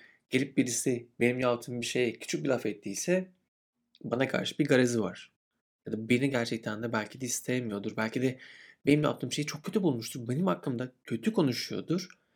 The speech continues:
E, bu da beni aslında üzmeye başlayabilir ya da sinirlendirebilir. Yani bu çok ilginç. Herhangi bir restorana gittiğinizi düşünün. Yemek istiyorsunuz ve garson sizi görmüyor. El kol yapıyorsunuz, görmüyor. Ne düşünürsünüz?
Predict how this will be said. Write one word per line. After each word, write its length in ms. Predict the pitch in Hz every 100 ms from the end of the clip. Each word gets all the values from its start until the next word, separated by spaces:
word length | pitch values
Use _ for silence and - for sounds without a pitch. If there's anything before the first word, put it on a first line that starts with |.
| _ _ 110
E, 60 |
bu 100 | 127
da 120 | 131 113
beni 160 | 110
aslında 540 | 107 - - 147 170 - - _ _ 131
üzmeye 380 | 117 107 104
başlayabilir 600 | 107 98 - 107 143 160 - -
ya 60 |
da 100 | 123
sinirlendirebilir. 840 | 143 139 120 120 117 107 95 - - _ _ _ _ _ _ _ _
Yani 220 | 113 113 117
bu 40 |
çok 180 | 214 185
ilginç. 360 | 151 123 - - - - _ _ _
Herhangi 320 | 170 185 151
bir 60 | 135
restorana 260 | 127 131
gittiğinizi 320 | 117 120 113 101
düşünün. 380 | - 123 156 - - - -
Yemek 260 | 151 143
istiyorsunuz 380 | - 104 104 139
ve 80 | 127
garson 360 | 120 120 117 113
sizi 280 | - 123
görmüyor. 460 | 117 113 107 98 - _ _ -
El 140 | 151
kol 180 | 165 156
yapıyorsunuz, 540 | 131 - 113 147 139
görmüyor. 480 | 123 123 113 107 95 - _ _ _ _ _ _ _
Ne 100 | 190
düşünürsünüz? 760 | 196 131 104 - 123 185 -